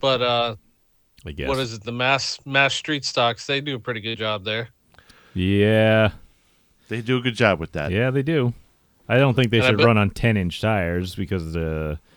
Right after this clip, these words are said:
Speaker 3: I think all street stocks should run on ten-inch tires every now and then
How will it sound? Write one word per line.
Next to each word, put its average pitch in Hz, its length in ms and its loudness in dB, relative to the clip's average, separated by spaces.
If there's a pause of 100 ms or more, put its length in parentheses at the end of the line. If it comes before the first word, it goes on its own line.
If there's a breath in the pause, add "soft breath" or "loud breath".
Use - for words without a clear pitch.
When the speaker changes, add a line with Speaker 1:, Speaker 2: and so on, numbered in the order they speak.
(220 soft breath)
Speaker 3:
I 113 80 0
think 113 240 0
all 104 120 6
street 95 260 -4
stocks 92 340 -8
should 92 120 -8
run 90 100 -2
on 87 160 -4
ten-inch 87 400 -6
tires 87 380 -6
every 87 180 -4
now 82 260 -4
and 80 120 -4
then 80 180 -6